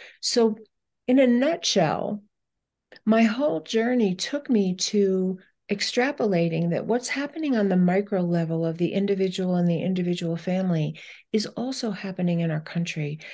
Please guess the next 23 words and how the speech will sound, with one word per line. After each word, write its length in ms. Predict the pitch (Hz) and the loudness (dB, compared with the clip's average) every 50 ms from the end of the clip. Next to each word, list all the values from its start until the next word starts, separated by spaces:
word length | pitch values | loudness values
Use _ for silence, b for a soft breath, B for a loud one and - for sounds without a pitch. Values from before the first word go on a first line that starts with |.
| B B - | B B -8
at 100 | 180 180 | -4 -2
the 80 | 190 180 | -2 -2
highest 540 | - - 240 277 294 277 220 185 - - | -2 -2 -2 -2 -2 -2 -2 -4 -4 -2
levels 480 | 170 156 147 156 160 - - - 151 - - - | -2 -2 -2 -2 -4 -8 -8 -8 -10 -10 -6 -4
of 260 | 185 185 175 170 170 | -2 -2 -2 -2 -2
the 80 | 170 180 | -4 -4
greatest 480 | 175 196 196 214 233 247 254 247 - - | 0 0 2 2 2 0 -2 -4 -6 -6
institutions 1040 | - 190 185 180 - - 165 156 - 160 151 156 - 143 143 - - 180 175 - B B B B B B B _ | -4 -4 -4 -4 -4 -6 -8 -6 -4 -4 -4 -4 -6 -6 -6 -6 -6 -6 -6 -8 B B B B B B B _
and 140 | 196 196 196 | 0 0 2
in 160 | 202 196 190 | 2 0 0
government. 640 | 185 196 190 190 208 202 180 160 151 151 - - - B B B B B B B _ _ | 0 -2 -2 0 0 0 0 0 0 -2 -4 -8 -14 B B B B B B B _ _
And 360 | 196 190 190 190 190 185 185 - | -2 -2 0 0 0 0 0 -2
to 100 | - 190 | -2 0
the 200 | 190 196 202 196 | 2 4 4 4
extent 680 | 190 185 - - - - 233 262 285 226 - - - | 2 2 0 -2 0 0 2 2 2 0 -2 -4 -2
that 260 | - 185 156 - - 185 | -2 -2 0 0 0 2
we 240 | 202 214 220 233 | 2 2 4 2
are 200 | 226 208 196 185 | 2 2 2 2
not 520 | 180 180 180 180 180 185 196 214 220 - - - b b b b b b - | 4 4 4 4 2 0 0 -2 -4 -6 -8 -12 b b b b b b -4
living 540 | 190 185 196 214 220 220 220 196 170 165 170 | 0 6 8 8 8 8 6 2 2 0 -2
healthy 500 | 165 - - 196 208 226 - 233 214 208 | -2 0 0 2 2 2 2 0 -2 -2
family 480 | - - 196 190 196 196 190 185 180 | -2 -2 -2 -2 0 -2 -2 -2 -2
dynamics 760 | 175 185 175 175 170 170 175 180 180 180 165 156 - - | 0 0 0 0 2 2 2 2 0 0 -2 -2 -4 -6